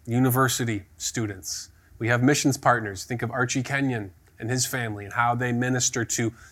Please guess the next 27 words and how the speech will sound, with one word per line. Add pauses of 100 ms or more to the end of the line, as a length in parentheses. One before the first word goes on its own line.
university
students.
Or
maybe
you
have (200)
a
strong
heart (140)
for (140)
Filipino
immigrants (220)
and
you
want
to
reach
that
community
here. (260)
Or
maybe
you
have (220)
a
love
for